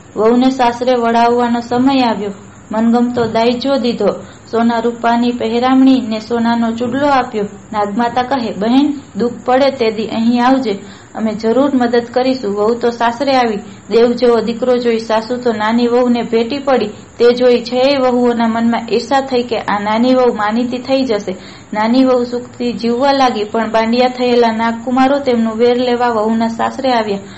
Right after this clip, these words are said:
અને ઘંટી નીચે સંતાઈ ગયા ને છોકરાને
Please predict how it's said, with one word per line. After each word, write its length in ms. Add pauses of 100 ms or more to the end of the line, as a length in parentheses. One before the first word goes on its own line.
(280)
અને 180
ઘંટી 400
નીચે 280
સંતાઈ 440
ગયા 260 (380)
ને 120
છોકરાને 580